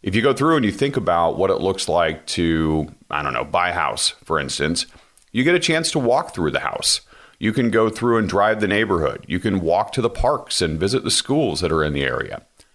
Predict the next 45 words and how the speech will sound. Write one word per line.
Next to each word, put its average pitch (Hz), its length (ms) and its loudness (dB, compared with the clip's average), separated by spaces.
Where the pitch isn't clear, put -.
If 90 240 0
you 92 220 2
wanted 90 300 0
to 90 60 0
buy 85 380 2
a 87 160 0
car, 120 420 0
let's 73 160 -4
say 87 100 2
you're 85 180 0
dropping 80 680 0
twenty, 82 260 -2
thirty, 85 260 0
forty 85 300 -2
K 90 200 -2
on 87 120 0
a 90 40 -6
car, - 400 0
you 101 120 0
could 104 160 -2
go 95 200 4
out 98 260 2
and 85 240 2
you 82 80 2
could 78 160 -2
look 69 180 -2
at 78 200 0
it. 110 240 0
You 76 80 -2
could 76 140 -6
test 73 300 -2
drive 76 300 0
it. 107 220 -2
You - 120 -4
could - 100 0
test 87 240 2
drive 92 240 2
it 95 80 0
as 85 80 0
many 98 200 0
times 101 300 0
as 80 120 -2
you 78 100 0
want 104 300 -2
to - 160 -6